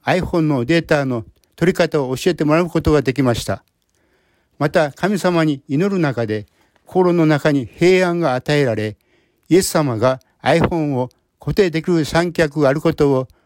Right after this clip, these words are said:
思い起こしてくださり、日頃使っている礼拝会場の横に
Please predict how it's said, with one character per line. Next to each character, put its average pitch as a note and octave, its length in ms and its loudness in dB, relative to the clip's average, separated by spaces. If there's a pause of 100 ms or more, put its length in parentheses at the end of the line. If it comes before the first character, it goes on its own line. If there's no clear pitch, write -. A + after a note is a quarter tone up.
(140)
思 D#3+ 200 2
い D#3+ 40 4
起 C3+ 100 2
こ F3+ 140 0
し - 80 -6
て D3+ 160 2
く D3+ 100 0
だ C#3+ 60 4
さ C3 160 0
り、 A2+ 160 -4 (640)
日 E3 100 -6
頃 F#3+ 280 4
使 - 180 -2
っ F#3+ 60 -2
て F#3+ 180 2
い F#3 40 2
る E3 220 -2
礼 F3+ 160 0
拝 F#3 240 -2
会 F#3+ 220 -2
場 F3 220 0
の C#3+ 160 -2
横 D3 260 0
に G#2+ 260 -4